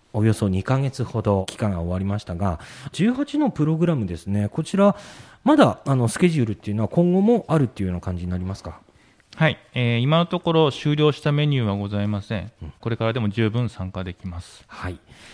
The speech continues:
Speaker 1: そんな中でもちょっと松崎さんがちょっと印象に残ってるものなんていうのを伺ってもよろしいですか？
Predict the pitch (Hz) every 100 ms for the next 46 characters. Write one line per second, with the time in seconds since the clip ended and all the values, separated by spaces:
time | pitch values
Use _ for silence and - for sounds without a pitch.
0 | - - 165 185 196 208 180 170 170 139
1 | 127 - 143 - 120 113 107 127 107 120
2 | 131 139 139 143 165 156 120 110 110 104
3 | 95 92 87 101 101 110 101 82 - 92
4 | 92 -